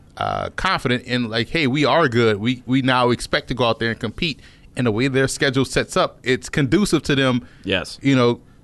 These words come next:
Speaker 1: you know, trending back, uh, more toward what we saw last year. So I think they'll be just as good as they were last year, maybe even better because you got Oswell starting at quarterback,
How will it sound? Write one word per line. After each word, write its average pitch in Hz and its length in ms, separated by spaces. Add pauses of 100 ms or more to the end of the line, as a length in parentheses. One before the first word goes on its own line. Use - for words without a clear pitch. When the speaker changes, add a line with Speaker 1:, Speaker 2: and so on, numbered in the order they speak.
(580)
Speaker 1:
you 151 100
know, 135 60
trending 156 400
back, 135 340
uh, 123 200
more 139 260
toward 135 500
what 135 140
we 139 80
saw 131 180
last 123 340
year. 120 100
So 131 120
I 123 120
think 170 200
they'll 147 140
be 120 140
just 127 440
as 131 260
good 127 200
as 117 80
they 120 100
were 113 200
last 127 320
year, 143 160 (260)
maybe 208 300
even 139 200
better 147 180
because 123 360
you 117 60
got 120 160
Oswell 131 480
starting 123 420
at 113 240
quarterback, 127 480